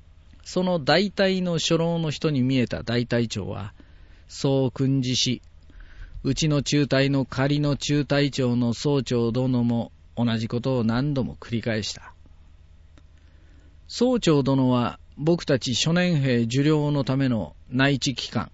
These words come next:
戦争末期にはこんなことはめったにあることではない。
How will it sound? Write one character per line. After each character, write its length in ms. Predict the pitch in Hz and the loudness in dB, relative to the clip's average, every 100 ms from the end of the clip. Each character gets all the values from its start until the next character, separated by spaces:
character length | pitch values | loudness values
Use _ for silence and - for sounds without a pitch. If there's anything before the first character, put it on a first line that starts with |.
| - - - - - - - - | -20 -20 -20 -20 -20 -20 -20 -20
戦 220 | - 123 | -4 0
争 240 | 131 139 139 | 2 0 0
末 140 | 147 | -2
期 160 | - - | -4 -2
に 100 | 107 | 0
は 140 | 101 | -2
こ 140 | - 117 | -2 0
ん 80 | |
な 120 | 117 113 | 2 0
こ 120 | 120 | -2
と 100 | 123 | 0
は 140 | 101 | -2
め 120 | 107 | -2
っ 40 | 123 | -4
た 200 | - 92 | -4 -6
に 140 | 104 | -4
あ 100 | 110 | -4
る 100 | 127 | -6
こ 120 | 113 | -8
と 120 | 104 131 | -8 -6
で 100 | 117 | -6
は 140 | 90 | -6
な 180 | 87 | -6
い。 80 | 127 | -6